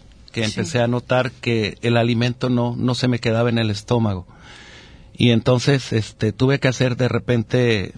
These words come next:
Speaker 1: un viaje relámpago a Guadalajara, dos días. Y en cuanto yo regreso de, de Guadalajara,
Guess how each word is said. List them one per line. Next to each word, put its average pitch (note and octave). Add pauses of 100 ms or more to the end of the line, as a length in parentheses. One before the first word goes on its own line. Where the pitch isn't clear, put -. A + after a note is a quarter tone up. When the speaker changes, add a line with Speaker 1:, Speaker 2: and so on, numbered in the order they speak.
Speaker 1:
un A2+
viaje A#2+ (260)
relámpago B2
a A2
Guadalajara, A2
dos A#2+
días. B2+ (800)
Y B2+
en B2
cuanto C3
yo C#3+
regreso D3+
de, A#2
de A#2+
Guadalajara, A#2+